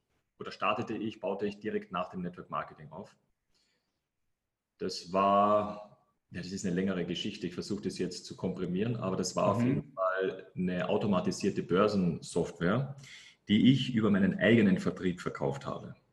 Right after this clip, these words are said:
Speaker 1: Das war das allererste richtige Unternehmen.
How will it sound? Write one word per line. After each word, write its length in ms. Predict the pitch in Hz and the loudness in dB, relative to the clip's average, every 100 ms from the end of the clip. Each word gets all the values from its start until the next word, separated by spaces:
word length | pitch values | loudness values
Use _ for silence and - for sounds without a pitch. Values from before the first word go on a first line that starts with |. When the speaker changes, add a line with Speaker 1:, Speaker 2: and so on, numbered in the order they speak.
| - - | -20 -8
Speaker 1:
Das 220 | 87 - | -6 2
war 100 | 95 | 4
das 160 | 95 - | 4 2
allererste 800 | 95 92 87 - 90 87 85 - - _ | 4 4 4 4 6 6 4 0 -16 _
richtige 580 | - 113 123 123 120 92 | 6 6 6 2 4 4
Unternehmen. 600 | 85 85 80 80 71 62 | 4 0 0 2 0 -2